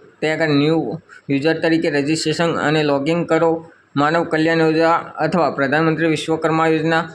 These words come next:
પસંદ કરો, સિલાઈ મશીન સહાય યોજના પસંદ કરો, વિકલ્પ પસંદ કરો અને ફોર્મ ભરો.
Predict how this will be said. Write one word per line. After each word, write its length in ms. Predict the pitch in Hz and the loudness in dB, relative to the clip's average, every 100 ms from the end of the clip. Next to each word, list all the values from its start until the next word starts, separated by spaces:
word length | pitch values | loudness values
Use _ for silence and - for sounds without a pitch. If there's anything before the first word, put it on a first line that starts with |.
| - - | -10 -6
પસંદ 380 | 139 160 170 | -2 -2 0
કરો, 260 | 165 165 165 | 0 2 0
સિલાઈ 340 | - 143 156 | 0 -2 0
મશીન 340 | 165 151 156 165 | 0 -2 -2 -2
સહાય 300 | 160 151 156 | 0 0 2
યોજના 300 | 160 160 156 | 2 0 -2
પસંદ 420 | 147 143 156 160 | -2 -2 -2 0
કરો, 160 | 165 160 | 0 0
વિકલ્પ 380 | 143 147 160 156 | 0 -2 -2 -2
પસંદ 360 | 147 143 160 160 | -4 -4 -4 -2
કરો 180 | 160 160 | 0 0
અને 200 | 147 156 | 0 -2
ફોર્મ 340 | 151 151 160 | -2 0 2
ભરો. 340 | 147 165 160 | 2 2 0